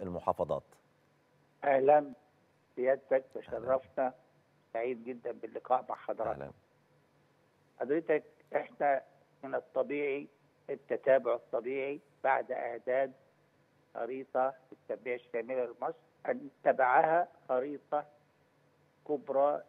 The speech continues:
Speaker 2: لل-، رئيسية للقاهرة الكبرى الإسكندرية، وتبع هذا الخطوة الثالثة الطبيعية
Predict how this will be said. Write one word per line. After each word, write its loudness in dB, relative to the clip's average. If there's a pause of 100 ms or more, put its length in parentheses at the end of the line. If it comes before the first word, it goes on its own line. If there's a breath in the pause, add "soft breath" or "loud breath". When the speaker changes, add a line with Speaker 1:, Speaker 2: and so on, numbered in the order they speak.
(240)
Speaker 2:
لل-، -4 (240)
رئيسية -4 (380)
للقاهرة 0
الكبرى -4 (220)
الإسكندرية، 0 (680)
وتبع 4
هذا -4
الخطوة -8
الثالثة -6 (500)
الطبيعية -4